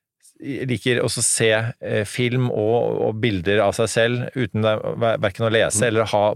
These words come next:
Speaker 1: nyhets på lyd. For han, han vil s-, han vil kjenne, altså, han vil vi-, utstråle makt.
Speaker 2: Mhm.
Speaker 1: Eh, og alt dette her er, er veldig, altså,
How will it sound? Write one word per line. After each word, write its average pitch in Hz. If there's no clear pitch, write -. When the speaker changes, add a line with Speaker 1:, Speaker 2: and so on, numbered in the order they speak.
Speaker 1:
nyhets 110
på 107
lyd. 104
For 101
han, 120
han 117
vil 120
s-, -
han 123
vil 120
kjenne, 110
altså, 117
han 120
vil 123
vi-, 123
utstråle 120
makt. -
Speaker 2:
Mhm. 107
Speaker 1:
Eh, 123
og 131
alt 147
dette 127
her 107
er, 113
er -
veldig, 117
altså, 117